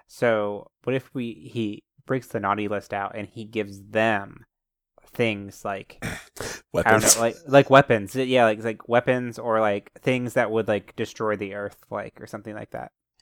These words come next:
Speaker 2: I mean, he could be giving them what they want, like, or money, or p-, some kind of, like, power. I don't know, like
Speaker 1: Like money and deeds and, like, <laughs>
Speaker 2: <laughs> Yeah.
Speaker 1: and,
Speaker 2: It's like,
Speaker 1: like,
Speaker 2: like, a, like, a really shitty person wakes up and under their tree is, like,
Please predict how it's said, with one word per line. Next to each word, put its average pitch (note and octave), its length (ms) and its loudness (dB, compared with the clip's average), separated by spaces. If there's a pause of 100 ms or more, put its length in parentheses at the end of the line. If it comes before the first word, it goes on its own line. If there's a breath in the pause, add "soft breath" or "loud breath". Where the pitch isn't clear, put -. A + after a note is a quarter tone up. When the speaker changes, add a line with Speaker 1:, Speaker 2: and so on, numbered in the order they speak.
(240)
Speaker 2:
I - 40 -4
mean, D#3 200 0
he C#3 160 -12
could E3+ 160 -6
be E3+ 80 -8
giving A#2 320 -2
them G2+ 140 -4
what F#2+ 160 -6
they F#2+ 140 -4
want, F2 480 -8
like, F2 340 -8
or F2+ 340 -4
money, E2+ 640 -4
or E2 100 -2
p-, - 120 -12
some - 160 0
kind B2+ 160 -4
of, - 60 -4
like, F2+ 160 -10
power. - 580 -6
I A#2 80 -2
don't C3 120 -2
know, D#2+ 140 -6
like - 340 -10 (320)
Speaker 1:
Like B2+ 180 -2
money B2+ 500 4
and G#2 180 -8
deeds G2+ 640 -6
and, G#2+ 220 2
like, G2+ 360 2
<laughs> - 0 -
Speaker 2:
<laughs> A#2 80 0
Yeah. E3 440 6
Speaker 1:
and, - 0 -
Speaker 2:
It's F#3+ 600 8
like, D3 300 4
Speaker 1:
like, A#3+ 400 0
Speaker 2:
like, B2+ 120 -2
a, A2 160 -2
like, A2+ 160 -2
a F2+ 340 0
really A2+ 280 4
shitty F2+ 580 -6 (340)
person - 260 0
wakes F#2 200 4
up E2+ 160 2
and F#2 160 2
under G2 180 2
their F2+ 140 0
tree F#2 320 -6
is, F2 120 -6
like, E2 360 -8